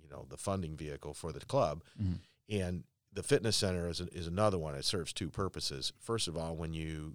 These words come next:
Speaker 1: go to a college player and say, "Look, we have our, we have a fitness center, top drawer,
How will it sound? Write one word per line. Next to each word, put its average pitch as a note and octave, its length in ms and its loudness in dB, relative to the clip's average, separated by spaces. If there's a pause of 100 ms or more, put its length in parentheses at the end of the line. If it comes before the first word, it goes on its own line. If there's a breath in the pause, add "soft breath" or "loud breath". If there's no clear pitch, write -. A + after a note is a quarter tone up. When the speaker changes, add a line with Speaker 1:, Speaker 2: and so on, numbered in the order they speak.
(120)
Speaker 1:
go F2 220 -2
to D#2+ 240 -4
a - 500 -10
college F2 400 0
player D2+ 440 -4 (300 loud breath)
and E2+ 120 -4
say, E2 160 2
"Look, F#2 220 -2
we F#2 100 0
have D#2+ 180 0
our, D2 160 -4 (100)
we F2 120 -2
have D2+ 200 -2
a C2+ 60 -8
fitness F#2 340 -2
center, D2+ 280 -4
top F#2 340 0
drawer, D#2+ 440 -2